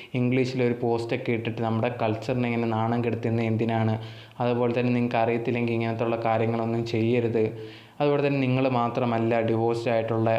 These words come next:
പെണ്ണെന്നൊക്കെ പറഞ്ഞ് ഇങ്ങനെ കുറേ കാര്യങ്ങളൊക്കെ പറയുന്നുണ്ടായിരുന്നു. ഇത് ഇങ്ങനെ പറയേണ്ട ആവശ്യമുണ്ടോ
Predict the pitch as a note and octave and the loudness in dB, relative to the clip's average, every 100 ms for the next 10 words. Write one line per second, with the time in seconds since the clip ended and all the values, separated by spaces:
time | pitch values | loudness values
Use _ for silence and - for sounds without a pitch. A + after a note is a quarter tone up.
0 | A2+ A2 - - - - - A#2+ A2+ A#2 | -2 -8 -14 -20 -20 -16 -4 -2 0 0
1 | A#2+ B2 C3+ C#3+ D3 D3+ D3 D#3 D3+ C#3+ | 0 -2 -2 -2 0 0 0 -2 0 2
2 | C#3+ E3 - - - - - C#3+ C#3+ D3 | 2 0 -6 -14 -18 -18 -4 0 2 2
3 | C#3+ D3 - B2 B2 B2 A2 A2+ A#2+ C#3 | 0 -2 0 2 2 2 2 2 4 2
4 | E3+ E3 C#3 D3+ F3 C3+ C3 C3+ B2+ A#2 | 2 0 0 2 0 2 2 2 2 2
5 | A#2+ C3 A#2+ A#2 A#2+ | 2 0 0 0 2